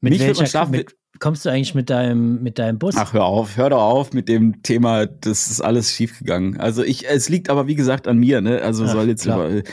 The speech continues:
Speaker 2: ich hab versucht, ähm, nochmal jetzt irgendwie da nachzuhaken und hab nochmal gesagt, ey, komm, vielleicht ist ja irgendwie noch jemand im Büro,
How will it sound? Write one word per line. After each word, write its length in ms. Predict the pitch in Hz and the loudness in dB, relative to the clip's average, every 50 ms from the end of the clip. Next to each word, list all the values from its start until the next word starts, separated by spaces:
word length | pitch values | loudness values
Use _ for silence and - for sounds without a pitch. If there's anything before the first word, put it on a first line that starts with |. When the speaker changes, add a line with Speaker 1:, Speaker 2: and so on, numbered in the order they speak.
| - - - - - - | -16 -18 -18 -18 -8 -4
Speaker 2:
ich 140 | 131 117 143 | -2 0 0
hab 240 | 143 156 - _ - | 0 -2 -4 _ -4
versucht, 500 | - 143 135 135 160 185 196 180 185 - | -2 -2 0 2 2 0 0 -2 -4 -6
ähm, 480 | - 143 147 143 139 147 147 139 - _ - | -2 0 2 2 2 2 2 0 -4 _ -2
nochmal 340 | 123 135 139 139 143 135 135 | 0 2 2 2 2 2 2
jetzt 240 | 139 135 131 - | 2 0 0 -2
irgendwie 220 | - 131 131 131 123 | -2 0 2 2 2
da 160 | 117 110 110 | 2 0 0
nachzuhaken 680 | 117 117 139 143 - - 156 143 139 131 135 - - 135 | 2 0 0 -2 -2 -2 0 0 2 0 0 0 0 0
und 80 | 127 127 | 0 0
hab 120 | 120 - | 0 0
nochmal 200 | 123 120 120 113 | 0 0 0 0
gesagt, 300 | 113 113 113 113 - - | 0 -2 -2 -2 -4 -4
ey, 100 | 113 113 | -6 -4
komm, 280 | - - 127 127 135 131 | -2 -2 -2 -2 -2 -2
vielleicht 380 | - 110 113 117 123 - - | -2 -2 0 0 0 -2 -4
ist 100 | 127 - | -4 -4
ja 60 | 113 | -2
irgendwie 340 | 90 90 123 135 139 131 131 | 0 2 2 2 4 2 2
noch 120 | 123 120 117 | 0 0 0
jemand 280 | 117 117 120 113 110 | 0 0 0 0 0
im 120 | - 117 110 | -2 -2 -2
Büro, 520 | 107 107 113 117 139 151 165 160 151 - | -2 0 0 2 2 2 2 0 -2 -6